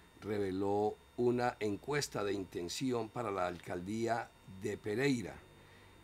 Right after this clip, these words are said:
Le pregunta, y a través de, eh, noticiero C M I, del canal uno,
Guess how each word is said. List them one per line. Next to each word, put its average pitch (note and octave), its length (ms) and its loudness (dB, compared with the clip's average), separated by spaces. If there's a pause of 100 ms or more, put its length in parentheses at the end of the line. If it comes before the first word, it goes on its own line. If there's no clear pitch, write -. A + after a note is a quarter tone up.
Le G2 160 -4
pregunta, G#2+ 680 0
y B2 80 0
a G2 80 -2
través G2 420 -2
de, A2 480 0
eh, F#2+ 340 -2
noticiero G2+ 680 -2
C A#2+ 300 -2
M A2+ 220 2
I, C3 220 2 (1040)
del F#2+ 180 -4
canal G2 380 0 (140)
uno, A2+ 400 8